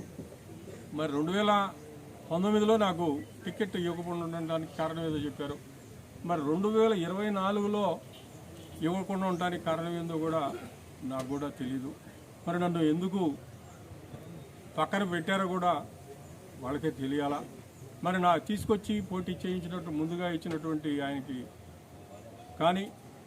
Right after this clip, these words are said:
తర్వాత రెండోసారి తీసుకొచ్చినటువంటి, గుంటూరు నుంచి తీసుకొచ్చినటువంటి కౌన్సిలర్ కానీ, మరి వాళ్ళకి ఇక్కడ ఏముందో, మరి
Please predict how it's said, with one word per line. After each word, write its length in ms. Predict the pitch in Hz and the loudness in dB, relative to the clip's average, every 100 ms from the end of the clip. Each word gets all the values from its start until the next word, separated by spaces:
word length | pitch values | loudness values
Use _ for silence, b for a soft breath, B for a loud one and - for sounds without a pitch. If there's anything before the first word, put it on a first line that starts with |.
| - - 143 | -18 -8 -2
తర్వాత 400 | 156 165 170 175 156 135 - - - - - 139 | 6 6 8 6 6 4 -4 -16 -18 -16 -4 0
రెండోసారి 460 | 165 185 170 175 147 | 4 4 2 0 0
తీసుకొచ్చినటువంటి, 720 | 180 - 160 156 156 156 143 135 | -6 -4 -4 -2 -2 -2 -4 -2
గుంటూరు 240 | 147 160 160 | -2 0 -2
నుంచి 140 | 143 | -2
తీసుకొచ్చినటువంటి 720 | - - 143 139 135 139 127 120 | -6 -10 -8 -8 -8 -8 -8 -8
కౌన్సిలర్ 420 | 139 151 151 147 139 | -6 -4 -4 -6 -4
కానీ, 200 | 135 143 156 - - - - - | -4 -2 -4 -10 -18 -18 -14 -4
మరి 120 | 175 170 | 2 8
వాళ్ళకి 360 | 175 180 175 160 143 - - - - 131 | 8 8 2 0 -2 -8 -14 -18 -12 -6
ఇక్కడ 180 | 180 156 143 | 0 4 4
ఏముందో, 380 | 180 185 175 165 165 - - - - - - - - - | 4 2 0 0 -4 -8 -10 -10 -10 -16 -16 -16 -16 -8
మరి 120 | 160 | -4